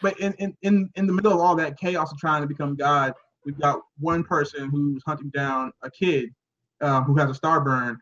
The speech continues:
and through, like, a twist of fate, she's forced to actually protect this kid that she was sent to, you know, basically go kill.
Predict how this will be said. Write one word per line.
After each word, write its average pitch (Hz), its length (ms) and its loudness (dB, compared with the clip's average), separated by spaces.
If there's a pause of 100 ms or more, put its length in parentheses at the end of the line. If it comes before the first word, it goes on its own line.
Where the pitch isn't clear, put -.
(320)
and 143 500 0
through, 160 120 4
like, 143 140 2
a 131 60 0
twist 151 240 -4
of 143 120 -4
fate, 156 260 0
she's 151 160 -6
forced 147 300 -2
to - 100 -4
actually 143 220 -2
protect 175 480 -4
this 139 180 0
kid 131 400 0
that 117 100 -4
she - 140 -6
was 131 220 -2
sent 135 220 -2
to, 120 180 -6 (200)
you 139 140 2
know, 123 80 0
basically 131 320 -4
go 117 200 -4
kill. - 380 -2